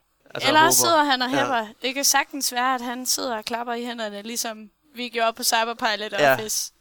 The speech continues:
Speaker 2: Vi sidder og skriver med en I T-kriminel.
Speaker 1: Ja.
Speaker 2: Men, øh, jeg skriver så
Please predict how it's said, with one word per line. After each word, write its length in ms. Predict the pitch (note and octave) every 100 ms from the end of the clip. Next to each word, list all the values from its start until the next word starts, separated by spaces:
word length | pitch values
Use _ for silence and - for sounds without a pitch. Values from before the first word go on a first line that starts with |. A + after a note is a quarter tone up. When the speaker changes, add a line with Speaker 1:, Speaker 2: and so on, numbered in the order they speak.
| _ _
Speaker 2:
Vi 120 | A#3+
sidder 280 | A#3 B3+ A3+
og 60 | G#3+
skriver 280 | - A#3 G#3+
med 160 | G#3+
en 260 | G#3+ G#3+ G#3 _ _
I 140 | C4 B3+
T-kriminel. 640 | B3 A3 B3 A#3 A#3 A3+ -
Speaker 1:
Ja. 160 | B2+ A#2 _ _ _ _ - - _ _ _
Speaker 2:
Men, 280 | - A3+ A3
øh, 380 | A3 G#3+ A3 -
jeg 100 | E4+
skriver 340 | - G4 C#4
så 280 | - D4